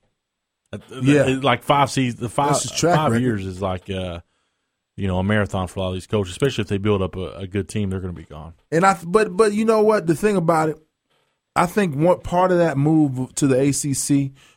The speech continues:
Speaker 2: was to get some, to make football, to make U of L a football destination, rather than, you know,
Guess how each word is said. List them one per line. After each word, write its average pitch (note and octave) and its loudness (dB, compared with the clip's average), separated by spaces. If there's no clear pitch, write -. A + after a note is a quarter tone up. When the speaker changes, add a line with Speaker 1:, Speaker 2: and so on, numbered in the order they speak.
Speaker 2:
was C#3 4
to B2+ 0
get B2+ 0
some, A2+ -6
to C3 -2
make C3+ 0
football, A#2 -2
to B2+ -2
make C3 0
U B2 2
of A#2 0
L A#2+ 2
a G#2+ -2
football A#2+ -2
destination, G#2 -6
rather A2+ 0
than, G#2 -2
you A2+ -4
know, E2 -8